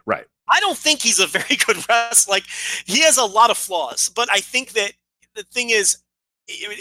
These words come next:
Speaker 2: it was harder for him to hide those flaws where he was, 'cause you gotta work that house style.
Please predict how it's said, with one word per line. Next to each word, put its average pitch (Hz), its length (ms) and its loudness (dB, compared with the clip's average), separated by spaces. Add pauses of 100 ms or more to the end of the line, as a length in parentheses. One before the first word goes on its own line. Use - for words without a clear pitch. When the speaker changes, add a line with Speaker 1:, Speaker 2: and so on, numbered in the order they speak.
Speaker 2:
it 190 60 -6
was 185 120 -6
harder 240 320 -2
for 214 160 -8
him 196 200 -2
to 156 60 0
hide 190 280 0
those 151 220 -2
flaws 135 380 -4
where 135 120 -10
he 120 120 -12
was, - 420 -14 (600)
'cause 131 80 -12
you 123 60 -8
gotta 170 200 2
work 147 200 -4
that 131 140 0
house 117 180 -2
style. 90 260 -4